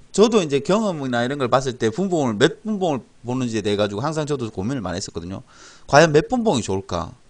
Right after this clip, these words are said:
만약에 내가 분봉을 보고 단타 매매를 한다면 기준봉을 몇 분봉으로 했을까? 그랬을 때 거기에 대한 것도 제가 공부를 좀 한 적이 있어요. 나중에 기회 되면 몇 분봉, 몇 분봉, 몇 분봉을,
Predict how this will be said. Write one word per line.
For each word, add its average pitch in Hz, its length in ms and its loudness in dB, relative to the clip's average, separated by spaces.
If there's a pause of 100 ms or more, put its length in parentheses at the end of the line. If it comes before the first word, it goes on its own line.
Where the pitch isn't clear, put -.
(180)
만약에 185 440 2
내가 131 240 2
분봉을 147 440 -6
보고 113 340 -4 (480)
단타 113 280 2
매매를 131 340 0
한다면 104 580 -4 (400)
기준봉을 170 540 0
몇 113 180 -2
분봉으로 143 380 -6
했을까? 98 520 -8 (960)
그랬을 160 320 -2
때 156 360 0 (1800)
거기에 180 260 4
대한 131 240 2
것도 127 260 -4
제가 120 260 -4
공부를 123 400 -2
좀 107 160 -6
한 131 120 -4
적이 98 160 -8
있어요. 76 280 -12 (1200)
나중에 131 340 0
기회 147 200 0
되면 110 360 -2
몇 120 140 -4
분봉, 131 340 -6
몇 101 120 0
분봉, 107 280 -2
몇 95 140 -4
분봉을, 92 480 -8